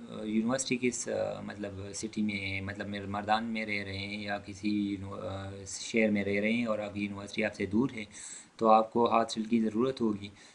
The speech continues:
तो आप हॉस्टल की सब चीज़ें वो आप, ए, उसकी मंथली, अ, या टोल फो-, फोर ईयर्स, अ, आपकी हॉस्टल की जो, मतलब,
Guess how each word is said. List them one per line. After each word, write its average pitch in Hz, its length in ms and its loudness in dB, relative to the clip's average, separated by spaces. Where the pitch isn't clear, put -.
तो 113 80 2
आप 110 280 10
हॉस्टल 113 260 0
की 107 220 4
सब 110 340 0
चीज़ें 110 520 0
वो 107 200 -2
आप, 104 520 0
ए, 113 160 0
उसकी 113 460 0
मंथली, 107 520 4
अ, 104 240 -4
या 101 500 0
टोल 117 280 4
फो-, 110 420 4
फोर 127 240 8
ईयर्स, 120 360 6
अ, 117 280 2
आपकी 110 360 4
हॉस्टल 113 340 0
की 110 180 0
जो, 107 440 0
मतलब, 104 600 -10